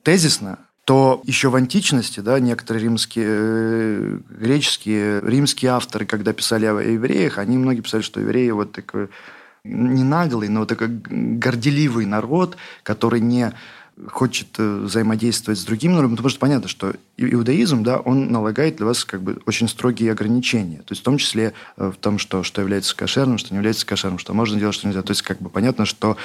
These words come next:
в античном мире, когда многие города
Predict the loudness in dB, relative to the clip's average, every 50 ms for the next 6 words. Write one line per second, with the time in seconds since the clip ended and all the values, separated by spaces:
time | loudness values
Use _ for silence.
0 | -14 -14 -10 -6 -4 -2 -2 -2 0 0 -2 0 0 0 0 0 0 0 2 2
1 | 2 2 2 0 -2 -6 -4 -4 -4 -2 0 0 0 0 0 0 0 0 0 0
2 | 0 -2 -4 -4 -4 -8 -8 -4 -2 0 0 0 0 0 0 0 -2 -4 -8